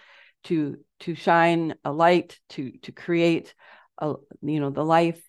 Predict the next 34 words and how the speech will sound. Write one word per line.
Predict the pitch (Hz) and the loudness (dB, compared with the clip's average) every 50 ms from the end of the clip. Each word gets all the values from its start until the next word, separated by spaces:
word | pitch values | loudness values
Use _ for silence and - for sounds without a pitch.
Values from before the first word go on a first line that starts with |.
| _ _ _ _ _ _ _ _ _ _ - | _ _ _ _ _ _ _ _ _ _ -4
that, | 165 156 139 - - - _ - | -2 -2 -2 -2 -4 -10 _ -12
that | - 147 156 143 135 | -6 -4 -2 -2 -2
is | 151 147 151 160 - - | -4 -6 -8 -12 -16 -12
the | 131 147 147 | -10 -10 -8
desires | 135 135 143 139 - 139 139 151 147 143 143 - | -8 -8 -6 -4 -2 0 0 0 -2 -4 -6 -8
deep | _ - 156 147 156 - | _ -8 -8 -8 -8 -10
within | 156 147 156 147 143 | -10 -8 -8 -8 -6
your | 143 143 147 | -6 -8 -6
heart, | 143 143 143 139 - - | -6 -4 -4 -6 -6 -8
and, | 143 143 143 139 139 - - - | -10 -10 -10 -10 -12 -16 -16 -12
and | 135 143 139 139 | -12 -12 -10 -12
to | - - | -16 -20
trust | - - - - 160 - - - | -10 -6 -4 -4 -4 -6 -8 -8
in | 175 160 | -6 -4
that. | 156 151 160 190 - - _ _ _ _ _ _ _ _ _ _ _ - | -4 -2 -4 -4 -6 -8 _ _ _ _ _ _ _ _ _ _ _ 0
That | - 196 208 214 | 4 4 4 6
is | 240 240 220 | 4 2 0
a | 233 | 0
lot | 214 185 165 165 165 | 0 2 2 2 0
of | 165 | -2
work. | 170 156 143 156 175 - - - _ _ - - | -4 -8 -6 -6 -6 -6 -8 -12 _ _ -10 -8
I | 165 | -6
mean, | 160 160 156 151 | -4 -4 -4 -4
I | 151 165 165 | -4 -6 -6
think | - 185 175 - - | -6 -6 -8 -6 -4
that | 147 160 - - | -4 -4 -4 -4
there's, | - 170 165 165 _ _ _ | -6 -8 -8 -8 _ _ _
for | - 175 | -6 -6
some, | 165 - - 160 170 185 175 | -4 -2 0 0 2 2 0
we | 165 170 | 0 0
have | 180 156 151 | 0 -2 -2
more | 151 156 156 160 160 175 190 | -2 -4 -2 0 0 0 0
to | 185 - 196 - 170 | -2 -6 -8 -8 -8
overcome | 170 156 156 147 151 - - 185 160 139 139 135 - 165 | -8 -8 -8 -10 -12 -6 -4 -2 -2 -2 -2 -6 -10 -14